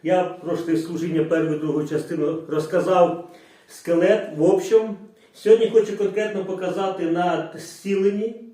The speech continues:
Це класичний привід Марка, п'ята глава, з двадцять п'ятого по тридцять четвертий вірш, як жен-,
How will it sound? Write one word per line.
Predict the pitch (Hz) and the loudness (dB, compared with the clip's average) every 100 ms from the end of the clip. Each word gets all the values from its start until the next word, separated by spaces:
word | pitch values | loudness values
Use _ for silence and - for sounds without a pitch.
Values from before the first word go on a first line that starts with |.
| _ _ _ _ _ _ | _ _ _ _ _ _
Це | 180 | -6
класичний | 180 196 - 214 202 185 180 | 0 0 0 -4 -4 -2 -2
привід | 180 180 180 | 2 4 4
Марка, | 170 185 175 170 | 4 4 4 0
п'ята | - 175 - 147 | -2 0 0 0
глава, | 156 165 170 | 2 2 2
з | - | 2
двадцять | 175 170 170 | 0 -2 0
п'ятого | 175 170 143 | -2 0 0
по | 160 | -2
тридцять | 151 160 156 - | -4 -4 -4 -6
четвертий | 151 151 151 - 147 151 151 | -8 -2 -2 0 -6 -8 -6
вірш, | 180 202 - | -4 -4 -6
як | 147 143 123 | -6 -6 -4
жен-, | 175 202 196 170 160 | 0 2 2 -2 -10